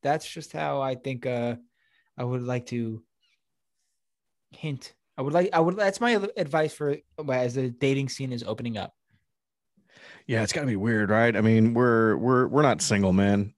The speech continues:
Speaker 2: Uh, but I, I gotta think it's been, it's been kinda funky going through this whole year
Speaker 1: Yeah.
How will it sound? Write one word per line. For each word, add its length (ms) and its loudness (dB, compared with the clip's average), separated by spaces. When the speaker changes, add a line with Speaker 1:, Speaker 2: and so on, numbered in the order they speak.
Speaker 2:
Uh, 680 2
but 300 0
I, 240 0
I 40 -2
gotta 240 0
think 220 -2
it's 120 -4
been, 420 -2
it's 180 -8
been 280 -4
kinda 200 -4
funky 480 -4
going 280 0
through 160 -2
this 120 -2
whole 540 0
year 640 0
Speaker 1:
Yeah. 220 -10